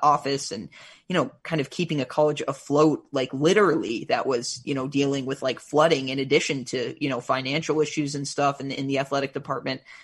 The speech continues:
Then obviously what he did at Northwestern and, and how, you know, liked he was over there. Um, I think it's just been interesting kind of learning about him. He's a different guy. He's very different than Jeff Long, who came before him. Um, he's much less out there,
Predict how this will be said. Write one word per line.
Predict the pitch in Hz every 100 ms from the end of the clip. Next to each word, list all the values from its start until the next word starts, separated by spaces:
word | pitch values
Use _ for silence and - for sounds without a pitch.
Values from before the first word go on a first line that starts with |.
| _
Then | 185
obviously | 180 180 165 170
what | 165 156
he | 139
did | 160
at | 151
Northwestern | 139 139 - 147 - 143 120
and, | 143
and | - 143
how, | 151 131 - _ _
you | 139
know, | 135 120 _
liked | 107 139 214 -
he | - 127
was | 123 120 131
over | 135 127 123
there. | 127 143 131 - - - _ _
Um, | 123 117 131 -
I | - 202
think | 440
it's | 392
just | - 180
been | 190
interesting | 160 190 180 - 175
kind | 160 180
of | 160
learning | 143 170 170
about | 160 156
him. | 156 165
He's | 160 160
a |
different | 131 - - -
guy. | 135 135 160 95 95
He's | 131 143
very | 139 131
different | - 139 147 -
than | 139
Jeff | 143 135 -
Long, | 131 147 156
who | 156
came | - 135
before | 127 - 117
him. | - 151 170 208 - _ _ -
Um, | 107 107 120
he's | 131 147 131
much | 139 139 -
less | 151 131 - -
out | 143 139 -
there, | 139 135 165 -